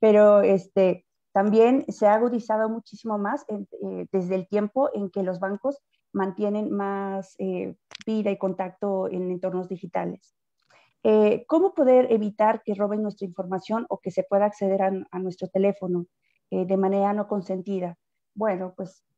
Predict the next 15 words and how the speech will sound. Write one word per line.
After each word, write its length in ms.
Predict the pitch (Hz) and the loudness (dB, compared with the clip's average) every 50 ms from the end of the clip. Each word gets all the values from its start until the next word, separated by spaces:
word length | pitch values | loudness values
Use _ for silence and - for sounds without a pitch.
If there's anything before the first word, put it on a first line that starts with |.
| _ - | _ -4
logrando, 680 | 202 196 196 190 214 233 240 233 208 202 202 214 262 - _ _ _ _ | 0 2 2 4 4 4 4 2 2 0 0 -2 -4 -6 _ _ _ _
digo, 300 | - - 196 175 175 175 | -6 -4 -2 -2 -2 -4
esto 180 | 180 175 - 214 | -4 -2 -4 -4
es, 80 | 196 | -2
eh, 240 | 190 185 185 190 - - | -2 -4 -6 -8 -6 -6
también 480 | 190 185 185 190 196 190 190 185 190 _ _ _ _ _ _ _ _ _ _ _ _ _ _ | -4 -2 0 0 0 0 -2 -4 -8 _ _ _ _ _ _ _ _ _ _ _ _ _ _
tiene 800 | - 202 196 196 196 196 190 190 190 185 185 185 185 180 175 175 175 | -4 -2 -2 0 0 0 -2 -2 -2 -4 -4 -4 -4 -6 -6 -6 -6
más 240 | 185 196 196 190 - | -6 -8 -8 -6 -8
matices 680 | 185 180 - 226 240 233 233 214 196 202 202 190 - | -10 -8 -6 -6 -6 -6 -4 -4 -4 -4 -4 -6 -8
y 60 | 190 | -12
tiene 260 | 175 - 190 190 190 185 | -8 -6 -6 -6 -4 -6
más 160 | 185 185 175 | -8 -8 -8
formas 280 | - 190 185 190 185 180 | -8 -8 -8 -8 -8 -8
de 60 | 185 | -8
abordarlo, 600 | 175 185 185 190 202 196 196 196 196 208 277 - | -8 -6 -4 -2 -2 -2 -2 -2 -2 -4 -6 -8